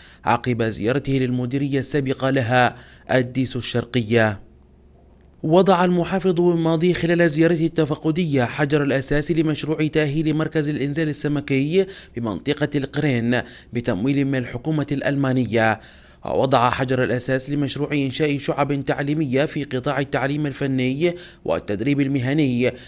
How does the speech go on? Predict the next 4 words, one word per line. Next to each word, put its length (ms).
في 160
تخصصات 640
الميكانيكا 600
والمحاسبة 960